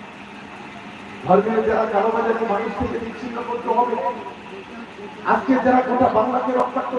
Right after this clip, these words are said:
করতে চায়, গোটা দেশকে রক্তাক্ত করতে চায়, আজকে যারা মসজিদে, মসজিদে শিবলিঙ্গ খুঁজে মসজিদগুলো ধ্বংস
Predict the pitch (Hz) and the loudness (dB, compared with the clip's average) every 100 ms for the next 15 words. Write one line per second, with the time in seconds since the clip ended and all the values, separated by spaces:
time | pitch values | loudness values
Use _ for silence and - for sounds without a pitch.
0 | 247 254 262 - 254 247 254 226 254 262 | -2 -2 -2 -2 0 2 2 4 4 4
1 | 262 262 262 269 269 269 262 - 262 269 | 4 4 4 0 0 -4 -4 -4 0 2
2 | 262 269 262 262 - - - - - - | 2 2 -6 -8 -10 -14 -16 -16 -18 -18
3 | - - - - - - - - 240 - | -18 -18 -18 -16 -16 -16 -6 4 4 4
4 | 277 269 262 247 269 - 262 254 240 254 | 4 6 6 4 2 0 0 0 2 0
5 | 262 262 254 269 269 269 269 269 - 262 | 0 -2 -2 -2 0 0 0 0 2 0
6 | 269 247 254 - 269 262 262 269 262 269 | 0 0 -2 2 0 2 4 4 4 -4
7 | - - - - - 262 | -8 -10 -14 -6 0 2